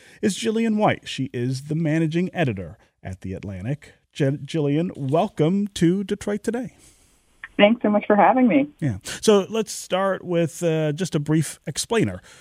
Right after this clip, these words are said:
Speaker 1: of what the Inheritance Project is and talk about the name. I'm always curious about how we come up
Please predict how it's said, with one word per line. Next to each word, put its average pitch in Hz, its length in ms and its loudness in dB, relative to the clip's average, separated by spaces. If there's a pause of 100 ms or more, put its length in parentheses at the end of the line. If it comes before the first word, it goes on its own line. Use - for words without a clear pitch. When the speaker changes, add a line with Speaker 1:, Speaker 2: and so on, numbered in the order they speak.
(240)
Speaker 1:
of 131 180 2
what 135 220 2
the 151 220 -2
Inheritance 127 560 -2
Project 117 640 -6 (300)
is 127 540 0
and 165 600 -2
talk - 240 -4
about 226 360 -4
the 196 100 -2
name. 180 400 2
I'm 139 160 0
always 190 180 -2
curious 139 480 2
about 113 300 -6
how - 240 -4
we 147 100 2
come 160 300 0
up 143 240 0